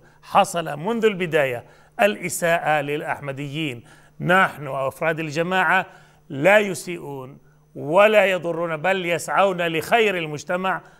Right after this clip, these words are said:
مع ذلك يساء لهم. فهذا ما حصل أيضًا، آه، في، آه، في لوديانا. آه، لم يتوقف المعارضون عن التضييق والإساءة للأحمديين،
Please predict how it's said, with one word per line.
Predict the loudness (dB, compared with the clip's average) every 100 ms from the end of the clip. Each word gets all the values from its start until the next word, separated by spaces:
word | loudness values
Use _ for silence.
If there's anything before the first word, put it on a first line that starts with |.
| _
مع | 0 2
ذلك | 2 0 -2 -4 -8 -18 _ -10
يساء | -6 0 4 4 2
لهم. | -6 -6 -10 -16 _ _ _ 0
فهذا | 4 4 4 2 0
ما | -4
حصل | -6 -8 -8
أيضًا، | -6 -6 -6 -8 -12 -20 _ _
آه، | -8 -4 -4 -4
في، | -6 -6 -6
آه، | -8 -10 -8
في | -8 -8
لوديانا. | -8 -6 0 0 2 -2 -6 -14 _ _ _
آه، | -6
لم | 0 0 0
يتوقف | -4 -2 -2 -2 -6
المعارضون | -6 -6 -4 -4 -6 -6 -4
عن | -4 -4 -6 -8
التضييق | -10 -10 -10 -8 -6 -2 0 2 0 -2
والإساءة | -6 -6 2 2 2
للأحمديين، | -2 -6 -8 -10 -10 -8 -8